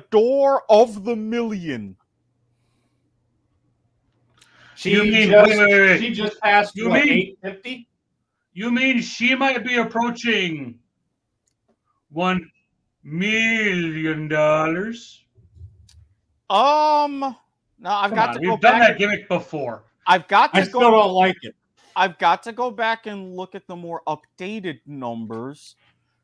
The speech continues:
Speaker 2: I know
Speaker 1: But
Speaker 2: she cleared eight fifty very recently.
Speaker 1: as of the episode which aired Tuesday,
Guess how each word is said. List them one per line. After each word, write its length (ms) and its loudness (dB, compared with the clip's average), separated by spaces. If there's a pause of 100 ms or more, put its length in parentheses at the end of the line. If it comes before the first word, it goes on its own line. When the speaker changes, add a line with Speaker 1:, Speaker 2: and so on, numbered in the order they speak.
(100)
Speaker 2:
I 140 2
know 220 4
Speaker 1:
But 80 -4
Speaker 2:
she 180 -12
cleared 560 -6
eight 260 -6
fifty 400 -10
very 480 -8
recently. 760 -14 (380)
Speaker 1:
as 480 4
of 280 -8 (100)
the 380 -12
episode 760 -6
which 380 -12
aired 360 -4 (120)
Tuesday, 1040 -8